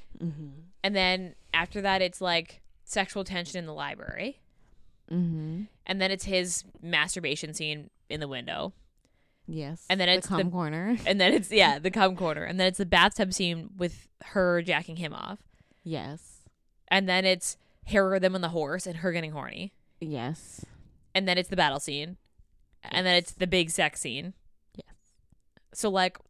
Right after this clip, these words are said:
Speaker 2: I would say sixty to seventy percent of these are sex scenes.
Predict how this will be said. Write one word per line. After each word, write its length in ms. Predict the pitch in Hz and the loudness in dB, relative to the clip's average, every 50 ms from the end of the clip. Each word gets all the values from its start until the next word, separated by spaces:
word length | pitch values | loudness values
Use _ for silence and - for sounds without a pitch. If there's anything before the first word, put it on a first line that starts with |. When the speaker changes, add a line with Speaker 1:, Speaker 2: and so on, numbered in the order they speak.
| _ - - - - _ _ _ _ _ _ - - - - - - - | _ -20 -20 -20 -20 _ _ _ _ _ _ -20 -20 -20 -20 -2 4 6
Speaker 2:
I 100 | 175 208 | 6 6
would 140 | 226 269 - | 6 4 2
say 380 | - 320 320 320 320 285 - - - - - _ - - - - - - - | 4 4 4 4 2 0 -4 -10 -20 -20 -20 _ -20 -20 -20 -20 -16 -12 -8
sixty 360 | - - 240 214 - - 269 | -2 2 2 2 2 0 -4
to 80 | 254 - | -2 0
seventy 260 | - 202 190 196 196 | 0 0 0 -2 -4
percent 320 | 190 190 190 190 170 170 | -4 -4 -4 -4 -4 -4
of 60 | 165 | -4
these 240 | 165 160 160 156 165 | -4 -4 -6 -6 -6
are 600 | - - 156 156 151 151 147 147 147 143 165 170 - - _ _ _ _ _ _ _ _ _ _ _ _ _ _ - - | -6 -4 -2 -2 -2 -2 -2 -4 -6 -6 -8 -12 -14 -20 _ _ _ _ _ _ _ _ _ _ _ _ _ _ -14 -6
sex 300 | - 196 156 151 - - | -2 0 0 0 -2 -8
scenes. 480 | - 80 69 82 - 175 - - - | -12 -12 -12 -12 -12 -14 -14 -14 -16